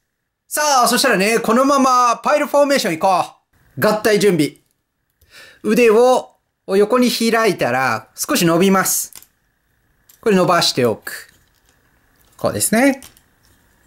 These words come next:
さあ、そしたら、えー、足回り。これがさっきの状態に元に戻す。ここはゆっくり慎重に回していきましょう。ここ。で、さらに、えー、これが出てくるんだよね。ここ引っ張ると、こういう風になる。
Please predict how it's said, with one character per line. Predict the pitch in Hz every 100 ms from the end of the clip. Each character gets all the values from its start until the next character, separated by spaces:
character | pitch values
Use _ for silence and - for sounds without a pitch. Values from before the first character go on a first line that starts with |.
| _
さ | - 147
あ、 |
そ | 143
し | 143
た | 143
ら、 | 131 151 117 - -
え | 143 143
ー、 | 151
足 | -
回 | 220 165
り。 | 117 - _ _ _ _ -
こ | 294
れ | 311
が | 302 294
さ | 302
っ |
き | 302
の | 180
状 | 135
態 | 131 127
に |
元 | 131 170 139
に |
戻 | 110 113 113
す。 | - - -
こ | -
こ | 208 302
は | 294
ゆ | 175 226
っ | 233 _ -
く | 320
り | 285 208 170 127
慎 | - 262
重 | 240 254
に | 233
回 | 214 196 185
し | -
て |
い | 170
き | 170
ま | 156
し | -
ょ | 135
う。 | 98 - - - - - _ -
こ | 117
こ。 | 123 - _ _ _ _ _ _ _ _ _ - - -
で、 | 233
さ | 302
ら | 302 302
に、 | 233 247 131 - -
え | 156
ー、 | 156
こ | 277
れ | 302
が | 294
出 | 285
て | -
く |
る | 127
ん | 107
だ |
よ | 82
ね。 | 107 - _ _
こ | - 131
こ |
引 | 127
っ | - _ -
張 | 175
る | 147
と、 | - 156 120 76 - _
こ | -
う | 180
い |
う |
風 |
に | 170
な | 143
る。 | 120 113